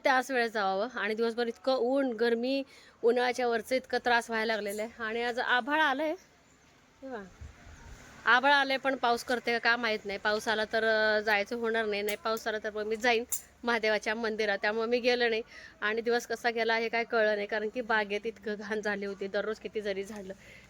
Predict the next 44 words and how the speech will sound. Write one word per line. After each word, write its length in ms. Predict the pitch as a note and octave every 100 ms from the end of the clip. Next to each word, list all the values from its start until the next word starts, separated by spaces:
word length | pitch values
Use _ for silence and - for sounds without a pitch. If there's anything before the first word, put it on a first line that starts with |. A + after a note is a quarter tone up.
| -
इतकं 240 | - A3+ F#3+
घाण 260 | F#3 A3+
होतं 260 | B3 A3+ G#3
ना. 100 | G3 A3
आधी 240 | F#3+ B3+
हे 80 | C#4+
सगळं 320 | C#4 A3 A#3
क्लीन 260 | A#3+ A#3 A3
करून 340 | A3 G3+ G#3
घेतलं, 260 | A3 F#3 G#3 - - - - - F#3+
आणि 320 | G3 G3+ G#3
घरात 200 | A#3+ A3+
पण 160 | G#3+ A#3
थोडं 140 | A#3 G#3+
थोडं 160 | A3
काय 160 | G#3+ G3+
काय 160 | G3+ G#3+
होतं 280 | G#3+ G3+ G3 G#3+ G#3+
ते 60 | G#3+
पण 160 | G#3+ A3
सगळं 280 | A3 G3 G#3+
करून 280 | G#3+ G3+ G#3
घेतलं. 280 | A3 G#3+ G#3+ - G#3+ G#3+ G#3+
आणि 300 | F#3+ G3 G3
आज 180 | G3+ G3
आई 200 | G3 G#3+
सांगोलला 420 | A3+ G#3 G#3 A3+
गेले 200 | G#3+ G3+
होते 200 | G3+ G3
आहे 220 | G#3 G#3 G3
आणि 240 | G3 G#3
आई 200 | G3 G3+
आहे 100 | G#3+ G#3
ना, 160 | G3+ A3
तर 100 | A3+
यायला 320 | G#3 G3+ F#3+ G3+
दोन 220 | G#3+ G#3+
वाजले, 360 | G3+ F#3 G3 A3 - - - -
फराळ 200 | G#3 G3+
करायलाच 300 | G#3 G#3 G#3
आम्हाला 340 | G3 G3 G3 G3+
दोन 220 | A3 G#3
वाजले 280 | G#3 F#3 F#3+
दुपारी. 420 | F#3+ - F#3 F#3